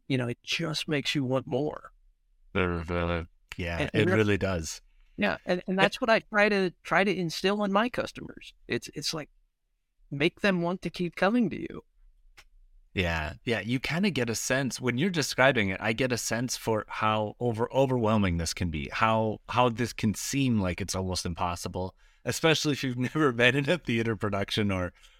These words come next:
Speaker 2: or even, like, mapped out or built a, a,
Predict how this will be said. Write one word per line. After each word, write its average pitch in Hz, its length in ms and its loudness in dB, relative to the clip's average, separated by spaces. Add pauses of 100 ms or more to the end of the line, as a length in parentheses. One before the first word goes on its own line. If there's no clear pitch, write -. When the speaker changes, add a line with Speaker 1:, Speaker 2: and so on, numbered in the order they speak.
(120)
Speaker 2:
or 110 120 2
even, 110 280 4
like, 92 240 0
mapped 101 420 0
out 98 400 4
or 87 140 -2
built 101 500 -4
a, 87 300 -2
a, 82 240 -4